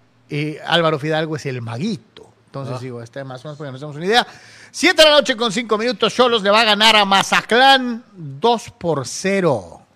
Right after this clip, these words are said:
Speaker 1: Dos por cero, Xolos sobre los Cañoneros de Mazatlán, con todo y que me gusta mucho su apodo.
Speaker 2: Mm, s-,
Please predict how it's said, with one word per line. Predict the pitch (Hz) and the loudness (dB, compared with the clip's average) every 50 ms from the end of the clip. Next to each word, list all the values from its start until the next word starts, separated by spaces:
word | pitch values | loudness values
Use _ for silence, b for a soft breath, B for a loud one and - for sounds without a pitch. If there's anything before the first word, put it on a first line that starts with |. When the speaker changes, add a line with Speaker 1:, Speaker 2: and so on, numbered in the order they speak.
| _ - | _ -12
Speaker 1:
Dos | 131 147 202 214 226 233 214 - - | -4 0 2 2 2 0 -2 -4 -12
por | _ _ - 175 160 147 131 | _ _ -2 -2 -2 -2 -4
cero, | - - 214 220 214 214 208 175 b b b b b b b | -2 0 0 2 2 2 0 -2 b b b b b b b
Xolos | - - - 214 220 214 208 208 208 185 - - - | -14 -4 0 4 4 6 6 4 4 0 -4 -8 -14
sobre | - - - 180 180 180 190 185 190 196 185 b b b b b - | -10 -2 2 2 2 2 2 0 -2 -4 -6 b b b b b 0
los | 170 170 160 - - | 0 0 0 0 -4
Cañoneros | - - 190 190 185 190 202 220 247 294 302 269 214 170 147 - - - b b b b b _ | 0 2 4 4 4 4 2 6 8 10 10 10 8 6 2 -2 -8 -16 b b b b b _
de | - 143 156 | -6 -4 -2
Mazatlán, | 151 147 147 131 151 139 165 220 240 196 | -2 -2 -2 -4 -4 -6 -6 -6 -4 -4
con | 190 175 147 | -6 -4 -2
todo | 208 208 | -2 -2
y | 208 | -2
que | 165 175 | -2 -4
me | 151 156 | -6 -4
gusta | 160 185 170 - - | -6 -6 -6 -6 -6
mucho | 147 165 165 - - | -6 -6 -8 -8 -6
su | 135 151 | -6 -6
apodo. | 135 - 120 98 82 80 _ _ _ _ _ - | -6 -6 -8 -12 -12 -16 _ _ _ _ _ -14
Speaker 2:
Mm, | 160 160 156 156 156 156 156 151 151 151 151 147 147 147 143 143 143 143 139 135 139 135 135 135 135 131 127 123 123 123 127 123 123 123 | -10 -8 -8 -6 -6 -6 -6 -6 -6 -6 -8 -8 -8 -8 -8 -8 -8 -10 -10 -10 -10 -10 -10 -10 -10 -10 -12 -12 -12 -14 -14 -14 -14 -14
s-, | 117 - - - - - - - | -14 -14 -14 -14 -14 -14 -16 -18